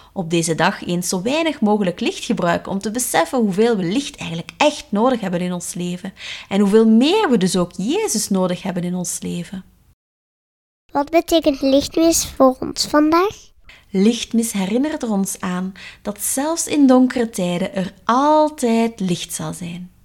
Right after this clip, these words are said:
Speaker 1: Het herinnert ons eraan dat we net als Simeon en Anna de aanwezigheid van God in ons leven moeten verwelkomen en met anderen moeten delen. Het is een tijd om na te denken over het licht dat we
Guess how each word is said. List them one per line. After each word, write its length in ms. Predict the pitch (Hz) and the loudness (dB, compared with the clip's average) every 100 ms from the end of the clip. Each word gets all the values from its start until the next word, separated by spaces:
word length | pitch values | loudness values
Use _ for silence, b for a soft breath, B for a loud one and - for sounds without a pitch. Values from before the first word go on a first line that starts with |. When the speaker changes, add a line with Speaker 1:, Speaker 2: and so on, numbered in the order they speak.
| _ B B | _ B B
Speaker 1:
Het 160 | - - | -12 -4
herinnert 460 | 170 170 302 302 190 | -4 0 -2 -2 -2
ons 240 | 190 - | -4 -4
eraan 340 | 190 170 170 | -4 -4 -2
dat 200 | 185 180 | -4 -6
we 80 | - | -4
net 300 | 180 226 - | -2 -2 -4
als 280 | 196 185 - | -8 -8 -6
Simeon 360 | 277 269 226 214 | -2 0 0 -2
en 160 | - | -4
Anna 260 | 214 190 185 | -6 -6 -6
de 100 | - | -4
aanwezigheid 760 | 190 202 240 311 302 277 262 | -2 0 0 -2 -4 -4 -6
van 180 | - 202 | -2 -2
God 200 | 202 202 | -2 -6
in 140 | - 196 | -6 -6
ons 260 | 180 - | -6 -8
leven 360 | 175 175 180 185 | -8 -6 -4 -4
moeten 200 | 180 175 | -4 -4
verwelkomen 840 | 180 175 214 294 - 185 180 190 B B B | -4 -2 0 -2 -4 -6 -6 -8 B B B
en 80 | - | -4
met 200 | 175 - | -4 -2
anderen 440 | - 202 208 190 185 | 0 4 4 4 0
moeten 240 | 180 165 | -2 -6
delen. 480 | 165 170 185 180 _ _ B B B B | -6 -6 -6 -10 _ _ B B B B
Het 100 | - | -8
is 80 | 240 | 0
een 140 | 262 | 0
tijd 260 | 254 311 349 | 2 0 2
om 160 | 277 226 | 4 4
na 200 | 254 359 | 4 0
te 100 | 269 | 0
denken 320 | 190 185 - | 0 -2 -2
over 220 | 185 180 | -2 -2
het 160 | 180 214 | -4 -6
licht 280 | 277 - | -8 -8
dat 120 | 196 | -12
we 100 | - | -10